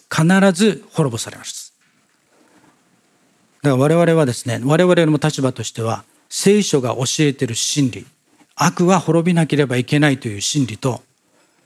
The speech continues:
憐れみ、神様は悔い改める者、神様を選ぶ者を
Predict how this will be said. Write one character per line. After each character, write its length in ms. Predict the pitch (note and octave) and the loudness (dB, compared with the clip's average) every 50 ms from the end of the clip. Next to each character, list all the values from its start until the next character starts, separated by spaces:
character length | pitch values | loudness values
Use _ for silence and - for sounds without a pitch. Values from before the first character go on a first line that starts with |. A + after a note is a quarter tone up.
| _ _ _ - - _ _ _ _ _ _ - | _ _ _ -20 -20 _ _ _ _ _ _ -4
憐 300 | - - B2 C3+ D3 D3+ | 0 2 2 4 2 2
れ 120 | D#3 D3+ C#3+ | 2 2 2
み、 200 | C3 A#2+ B2 - _ _ _ _ _ _ _ _ _ _ _ _ _ _ _ _ _ _ _ - - | 0 -2 -4 -10 _ _ _ _ _ _ _ _ _ _ _ _ _ _ _ _ _ _ _ -20 -12
神 280 | - - - F#3 F#3+ F3+ | -4 0 2 2 2 2
様 280 | - - D3 C3+ A#2+ A#2 | 2 2 2 2 2 2
は 260 | C3 C#3+ C#3 A2+ - _ _ _ _ _ | 2 0 0 -2 -4 _ _ _ _ _
悔 400 | - - - G#3+ A3+ A3+ G#3+ G3 | -6 0 2 4 4 4 4 4
い 140 | G3+ G#3 G3 | 4 4 4
改 120 | G3 F#3+ F3+ | 4 2 2
め 120 | F3 E3+ | 4 2
る 100 | D#3+ D#3 | 2 2
者、 280 | D3 C3 A#2 G#2 - - - - | 2 2 0 -4 -8 -10 -16 -8
神 280 | - - A#3 A#3+ B3 A3+ | 0 2 4 4 4 4
様 260 | - G3+ F3+ D#3+ C#3 | 2 2 2 2 2
を 100 | C3 B2 | 2 0
選 260 | B2 D3 D#3 E3+ D#3+ | 0 2 2 2 2
ぶ 100 | C#3+ C#3 | 2 2
者 280 | C3 B2+ B2+ C3+ E3 F3+ | 0 2 2 2 0 0
を 100 | - | -2